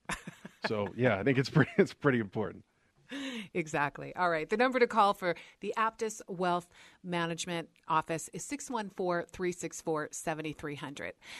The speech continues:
Speaker 1: Let's talk, Josh, we have less than a minute here, about the Aptus Blueprint process, what you go through with new potential clients when they come see you.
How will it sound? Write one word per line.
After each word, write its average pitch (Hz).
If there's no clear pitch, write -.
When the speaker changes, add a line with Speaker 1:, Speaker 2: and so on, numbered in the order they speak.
Speaker 1:
Let's 311
talk, 269
Josh, 202
we 196
have 170
less 175
than 196
a 175
minute 160
here, 147
about 165
the 175
Aptus 170
Blueprint 160
process, -
what 175
you 175
go 165
through 143
with 151
new 165
potential 156
clients 135
when 156
they 143
come 151
see 135
you. 101